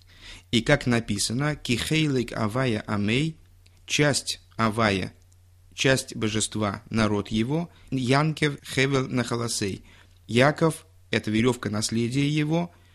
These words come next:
Евреи представляют собой часть и отцвет имени Авая Мамуш, имени Авая в буквальном смысле этих слов.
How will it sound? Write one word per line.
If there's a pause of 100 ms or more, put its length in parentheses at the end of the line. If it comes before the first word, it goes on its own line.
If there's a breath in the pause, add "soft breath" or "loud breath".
(180 soft breath)
Евреи
представляют
собой
часть
и
отцвет
имени
Авая
Мамуш,
имени
Авая
в
буквальном
смысле
этих
слов.